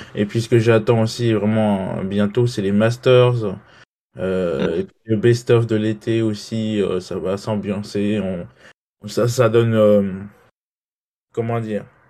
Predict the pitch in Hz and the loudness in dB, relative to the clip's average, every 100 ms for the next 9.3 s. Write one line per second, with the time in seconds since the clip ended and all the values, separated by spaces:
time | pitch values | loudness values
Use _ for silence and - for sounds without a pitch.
0 | _ _ _ 113 120 120 131 127 101 117 | _ _ _ -2 0 4 4 4 4 4
1 | 117 107 104 95 - _ _ - 123 107 | 4 4 2 0 -4 _ _ -6 -6 -6
2 | 101 90 - _ 107 107 - 101 _ - | -10 -14 -16 _ -10 -8 -10 -14 _ -8
3 | 180 175 - 123 - - 123 - - _ | -6 -6 -6 -6 -6 -20 -20 -20 -20 _
4 | 104 113 110 104 110 - 110 110 107 110 | 0 2 2 2 2 2 4 4 4 2
5 | 104 113 113 107 110 151 175 107 131 139 | 2 2 2 2 2 2 2 2 2 2
6 | 113 104 98 95 139 120 - 101 104 98 | 2 2 0 2 0 0 -2 -2 0 2
7 | 92 - - 98 123 117 98 90 95 95 | 2 0 -2 0 2 2 2 2 2 2
8 | 92 - 123 117 101 90 98 95 - 104 | 0 2 4 4 4 2 -2 -2 0 -2
9 | 92 92 | 0 -2